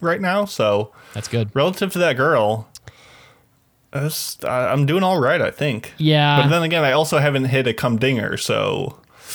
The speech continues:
Speaker 2: I'm telling you, you don't want a baseball bat in your, in your pussy.
Speaker 1: That's true.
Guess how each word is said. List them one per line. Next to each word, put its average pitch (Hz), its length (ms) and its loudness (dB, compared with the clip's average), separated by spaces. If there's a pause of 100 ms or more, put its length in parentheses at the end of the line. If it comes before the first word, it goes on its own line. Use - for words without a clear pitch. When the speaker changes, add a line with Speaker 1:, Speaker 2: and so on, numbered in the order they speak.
(120)
Speaker 2:
I'm 143 100 -2
telling 143 300 0
you, 117 120 0
you 123 120 0
don't 156 100 0
want 139 140 0
a - 20 -4
baseball 113 320 -4
bat 98 160 -6
in 98 100 -10
your, 95 260 -6 (300)
in 104 80 -8
your 95 100 -8
pussy. - 300 -12 (1000)
Speaker 1:
That's 139 280 -2
true. - 320 -2